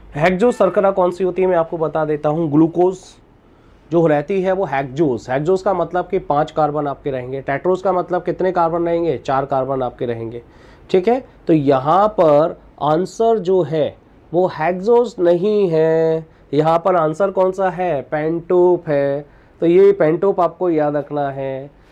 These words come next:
ठीक, तो ये पेंटोप शर्करा जो है वो आपकी डीएनए में पाई जाती है। डीएनए होता क्या है, तो डीएनए एक प्रकार का पॉलीमर होता है, बहुलक होता है। ठीक है,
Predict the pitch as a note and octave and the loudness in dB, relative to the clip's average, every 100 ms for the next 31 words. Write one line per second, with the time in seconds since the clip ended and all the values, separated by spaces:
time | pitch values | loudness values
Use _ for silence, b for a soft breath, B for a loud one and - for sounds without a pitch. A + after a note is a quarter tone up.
0 | b - A3 A#3 - D#3 F#3 F#3+ D#3 E3+ | b 0 0 0 -4 0 0 0 0 2
1 | G#3+ A3 F3+ D3+ E3+ E3+ D#3+ D#3+ D#3+ D#3+ | 0 0 -4 -4 -2 -2 -2 -4 -2 -2
2 | C#3 - E3+ C#3 C3+ B2+ B2+ A#2+ G#2 F#2+ | -2 -4 -6 -2 -2 -2 -4 -6 -8 -8
3 | F#2+ F2+ G#2 G#2 b b b - C3 F#3 | -12 -12 -16 -16 b b b -10 -2 2
4 | A3+ A3+ D#3+ C#3+ D#3+ - - F3 F#3 G#3+ | 4 4 2 0 -2 -8 -2 -2 2 0
5 | G#3 F3 D#3+ E3+ F3 b b - D#3 C#3+ | 0 -4 -4 -10 -12 b b -6 -4 0
6 | F3 G3 G#3 A3+ A#3 A#3 - _ _ _ | 2 2 4 4 2 -2 -14 _ _ _
7 | _ _ _ - _ _ _ F3 G#3 A3 | _ _ _ -20 _ _ _ 4 4 2
8 | F#3 F3 F3 E3 E3 D#3+ D3+ E3+ - E3 | -4 -2 0 0 -2 -2 -2 -2 0 0
9 | F#3+ G#3 G#3 F3 D#3+ D#3 C#3 C#3+ F3+ D3 | 2 0 -2 0 -4 -2 -4 -2 -4 0
10 | D3 D3 C3+ - G#2+ F#2+ F2 - - - | 0 0 -2 -4 -12 -12 -16 -18 -20 -20
11 | - D#3+ G#3 | -10 -4 -4